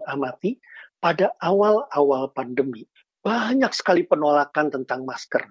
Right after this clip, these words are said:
Penggunaan masker itu ditolak ber-, jelas-jelas. Saat ini, bunyinya lain.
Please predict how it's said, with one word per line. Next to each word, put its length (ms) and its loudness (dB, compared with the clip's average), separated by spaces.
Penggunaan 480 2
masker 400 0
itu 80 0
ditolak 800 0
ber-, 160 -10
jelas-jelas. 640 -2
Saat 400 -2
ini, 240 0
bunyinya 560 -2
lain. 320 -6